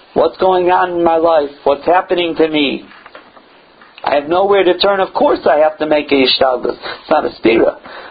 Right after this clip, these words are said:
I have to make a hishtadlus. But at the end of the day, I know that I can't do it by myself. Rebbeinu Shel Olam, it's too hard. That's what Klal Yisrael says in this month, and every individual can tap into that.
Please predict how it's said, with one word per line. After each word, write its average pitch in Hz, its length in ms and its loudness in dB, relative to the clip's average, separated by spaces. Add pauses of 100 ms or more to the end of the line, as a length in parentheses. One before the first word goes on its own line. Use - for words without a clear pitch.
I - 100 -4
have - 80 -8
to 139 80 0
make 180 260 -2
a 147 40 2
hishtadlus. - 720 -2
But 139 120 0
at 120 120 -2
the 139 160 2
end 202 200 -2
of 165 120 2
the 143 100 2
day, 170 260 4
I 139 140 0
know 131 480 0 (260)
that - 80 0
I - 100 -2
can't 131 300 -4
do 123 120 2
it 113 80 -4
by 113 140 0
myself. 110 420 -6 (520)
Rebbeinu 139 420 -2
Shel 120 100 0
Olam, 117 380 0 (160)
it's - 160 -4
too 143 160 2
hard. 127 360 -2 (440)
That's 254 280 2
what 262 140 -2
Klal 262 400 2
Yisrael 269 460 0
says 262 200 2
in 254 200 -2
this 247 180 -2
month, 277 340 0 (140)
and 240 140 0
every 269 260 2
individual 339 720 2
can 294 140 -2
tap 302 320 2
into 311 240 0
that. 254 400 2